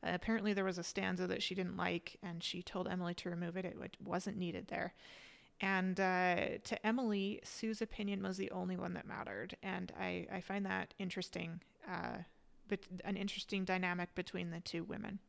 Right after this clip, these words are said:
Now, if you're, uh, uh, familiar with Emily Dickinson's life, uh, real life, uh, you'll know that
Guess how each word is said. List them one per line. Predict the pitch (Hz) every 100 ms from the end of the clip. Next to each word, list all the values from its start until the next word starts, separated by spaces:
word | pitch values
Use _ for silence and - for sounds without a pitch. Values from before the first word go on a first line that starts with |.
| _ _ - -
Now, | 226 208
if | 208 240
you're, | 240 226 -
uh, | 190 185 -
uh, | 190
familiar | 190 - 208 311 285
with | 247 - 208
Emily | 214 220 202
Dickinson's | 196 208 196 190 185 -
life, | 95 190 - - -
uh, | - 175
real | 170 185 214
life, | 226 240 262 - - - - - - - 196
uh, | 196 190 190
you'll | 185 202
know | 202 196 220 233 233 -
that | 190 196 185 185 185 - - -